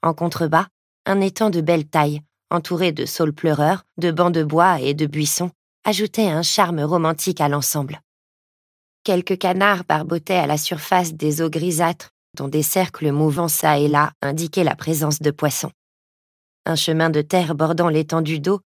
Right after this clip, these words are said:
invitait à la promenade, qui devait être agréable en toute saison. Perséphone remonta ses lunettes de soleil sur ses cheveux roux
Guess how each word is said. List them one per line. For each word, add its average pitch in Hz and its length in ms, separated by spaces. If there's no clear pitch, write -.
invitait 196 480
à 143 100
la 139 100
promenade, 147 580
qui 196 120
devait 170 260
être 160 240
agréable 156 520
en 147 120
toute 151 200
saison. 156 300
Perséphone 170 600
remonta 165 440
ses 151 160
lunettes 156 320
de 143 80
soleil 151 400
sur - 180
ses - 160
cheveux 147 320
roux 185 220